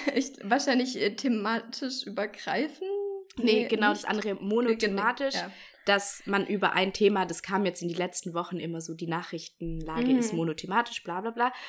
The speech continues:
Speaker 2: Und zwar hab ich, ähm,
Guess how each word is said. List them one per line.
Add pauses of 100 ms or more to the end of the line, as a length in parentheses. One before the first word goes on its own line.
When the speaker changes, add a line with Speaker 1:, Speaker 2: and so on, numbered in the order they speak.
(340)
Speaker 2:
Und
zwar (380)
hab
ich,
ähm,